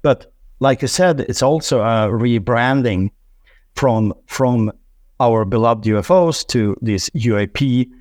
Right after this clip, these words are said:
and more military and techno-, uh, techno-, uh, technology and, uh, government and stuff. And it's, I, I kind of sense that by this rebranding, the,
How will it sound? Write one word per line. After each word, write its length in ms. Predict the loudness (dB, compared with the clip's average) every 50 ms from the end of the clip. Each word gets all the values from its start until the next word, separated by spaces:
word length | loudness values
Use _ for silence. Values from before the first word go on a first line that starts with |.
| _ _ -4
and 300 | -2 -2 -2 -2 -6 -6 -4
more 280 | -2 0 0 0 0
military 680 | 0 0 2 2 0 0 0 -2 0 0 0 0 0 -2
and 200 | -2 -4 -4 -6 -6
techno-, 380 | -8 -8 -8 -6 -6 -6 -4 -4 -4
uh, 160 | -4 -4 -6 -8 -12 -20 -20 -8 -6
techno-, 380 | -6 -4 -2 -2 -4 -4 -4 -4
uh, 160 | -6 -6 -6 -8 -12 _ -8
technology 800 | -8 -6 -2 0 2 4 4 2 2 2 0 0 0 0 -4 -8 _ _ -20 _ _ -4
and, 500 | -2 0 0 0 0 0 -2 -2 -2 -2
uh, 160 | -2 -2 -2
government 720 | -2 -2 -4 -2 0 0 0 2 2 0 0 -2 -4 -6 -8 -6
and 140 | -6 -6 -2
stuff. 260 | -2 -2 -2 -2 -2
And 140 | -2 -2 -2
it's, 160 | -2 -4 -8 -14 _ _ _ _ -20 -20 -8 -2
I, 280 | 0 0 0 0 -2 -4 -8 -14 -20 -20 _ _ -16 -8 -6
I 80 | -6
kind 300 | -4 -2 0 0 0 0
of 60 | -2 -4
sense 560 | -4 -2 0 0 0 0 0 -2 -2 -4 -2
that 360 | 0 0 0 0 -2 -8 -18 -20 -20 -20 -20 -20 -20 -12 -6
by 200 | -2 0 0 2
this 260 | 2 0 -2 0 -2
rebranding, 840 | -2 -2 -2 0 0 0 2 2 2 2 2 2 2 0 0 -2 -4 -6 _ _ _ _ _ _ _ _ _ _ _ _ _ _ _ _ _ _ _ _ _ _ _ _ _ -2
the, 280 | 0 2 2 0 -2